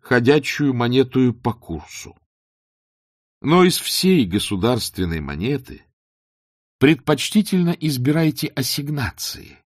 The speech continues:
потому что они переходят из рук в руки без шуму и без стуку, легко промениваются на серебро и золото, даже еще с барышом, мало требует места и удобно помещаются всюду — в карманах,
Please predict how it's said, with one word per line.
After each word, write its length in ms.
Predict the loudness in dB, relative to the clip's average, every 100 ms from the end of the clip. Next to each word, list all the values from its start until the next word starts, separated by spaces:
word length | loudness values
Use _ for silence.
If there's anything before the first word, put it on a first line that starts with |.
| _
потому 300 | -2 0 0
что 160 | 0 0
они 140 | 0
переходят 520 | 0 -2 0 0 0
из 160 | 0 0
рук 240 | 0 -2
в 80 | -4
руки 380 | -4 -2 -4 -6 _ _
без 180 | -2 -2
шуму 560 | -2 -6 -2 -2 -2 -4
и 80 | -10
без 220 | -6 -6
стуку, 600 | -8 -8 -10 -10 -12 -14 _ _
легко 360 | 0 2 2 0
промениваются 840 | 2 0 2 2 4 2 2 -2
на 120 | 0
серебро 480 | 0 0 0 0 -2
и 160 | -2 -4
золото, 600 | -2 -2 -2 -4 -10 -12 _ _
даже 420 | 0 2 4 2
еще 440 | 2 0 2 0 0
с 100 | -2
барышом, 600 | -4 -4 -4 -4 -4 -8 _ 0
мало 320 | 4 6 4
требует 480 | 4 4 4 2 0
места 380 | 0 0 0 0
и 140 | 4
удобно 460 | 4 4 2 4 0
помещаются 680 | 0 -2 -2 -2 -2 -4 -8
всюду — 440 | -8 -10 -10 -14 _ _
в 100 | _
карманах, 640 | -2 2 2 2 0 -6